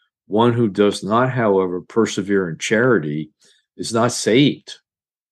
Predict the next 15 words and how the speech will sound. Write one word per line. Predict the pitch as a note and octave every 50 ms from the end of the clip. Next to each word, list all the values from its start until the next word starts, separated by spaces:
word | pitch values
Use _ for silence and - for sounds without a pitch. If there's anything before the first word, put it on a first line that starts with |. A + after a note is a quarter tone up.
| _ _ _ _ _ _ _ -
He | A#2
remains | A2 G#2 G2+ G2 F#2+ G2 G#2 B2 C#3 D3+ C#3 - C#3
indeed | C3 A#2+ G#2 F#2 F#2+ G2 G2+ G#2 G2+
in | - G2 F#2 F#2
the | F2+ E2+
bosom | D#2+ D2+ F#2+ B2+ D3 D3+ C#3 D3 C#3 B2+
of | A2+ G2+
the | G2+ G2
Church, | - - - F2 E2+ F2+ F2+ - - - _ _ _ _ _ _ _ _ _ _ _ _
but | - G2+ G2 F#2
in | E2+ E2+ F#2
body, | E2+ - F2 F#2+ G#2+ A#2 A#2 A2+ G#2 G2 F2+ - - _ _
not | G2 F2+ F#2+ F#2+ G2 G2
in | F2+ F2 E2
heart. | - - G2+ D#2+ C#2 A#1 -